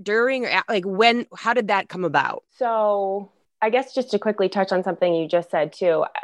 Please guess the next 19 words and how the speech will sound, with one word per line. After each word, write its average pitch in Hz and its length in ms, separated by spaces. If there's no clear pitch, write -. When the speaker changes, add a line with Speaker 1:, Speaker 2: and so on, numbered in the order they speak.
Speaker 2:
<laughs> 226 320
when 196 200
you 190 80
look 185 200
at 185 160
being 180 240
in 170 140
real 156 180
estate, 208 340
I 170 120
really, 165 400
I 175 140
always 165 400
say 160 440
it's 196 220
like 233 260
being 185 300
a 160 60
therapist. - 880